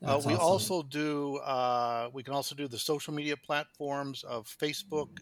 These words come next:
Speaker 2: YouTube, uh, Instagram.
Speaker 1: Mm-hmm.
Speaker 2: Uh, we're working on Twitter next. Um, uh, and we also do, uh, websites,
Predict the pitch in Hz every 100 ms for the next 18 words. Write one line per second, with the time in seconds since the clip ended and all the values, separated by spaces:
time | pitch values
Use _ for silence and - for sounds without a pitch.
0 | _ 123 127 156 139 - 139 135 131 131
1 | 131 _ _ _ _ _ _ 117 113 110
2 | 113 143 147 - 156 170 226 - _ _
3 | - - - - - - 120 123 123 120
4 | 123 135 147 185 165 147 - 160 156 147
5 | 139 147 - - 139 120 117 120 120 131
6 | - - - 127 120 117 117 117 117 127
7 | - 139 _ - - _ - - 139 127
8 | 131 127 123 135 147 139 - 139 123 139
9 | 139 139 135 131 131 127 120 117 135 135
10 | - 147 180 - -